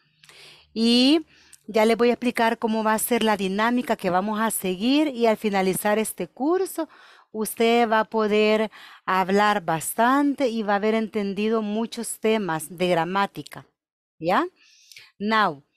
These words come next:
mi nombre es Yamilet de Funes, eh, soy licenciada en idioma inglés. En cuanto a mi formación académica, pues tengo una metodología de la enseñanza del inglés como idioma extranjero. Me gusta planear sus clases,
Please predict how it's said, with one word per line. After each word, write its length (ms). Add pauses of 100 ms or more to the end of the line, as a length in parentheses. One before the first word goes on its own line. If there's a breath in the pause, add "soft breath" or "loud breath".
(180 loud breath)
mi 160
nombre 480
es 80
Yamilet 420
de 100
Funes, 680 (340 soft breath)
eh, 180
soy 240
licenciada 500
en 100
idioma 400
inglés. 600 (200)
En 160
cuanto 320
a 20
mi 120
formación 460
académica, 680
pues 180
tengo 240
una 200
metodología 840
de 120
la 60
enseñanza 840
del 180
inglés 500
como 220
idioma 360
extranjero. 840 (600 soft breath)
Me 240
gusta 440
planear 640
sus 240
clases, 920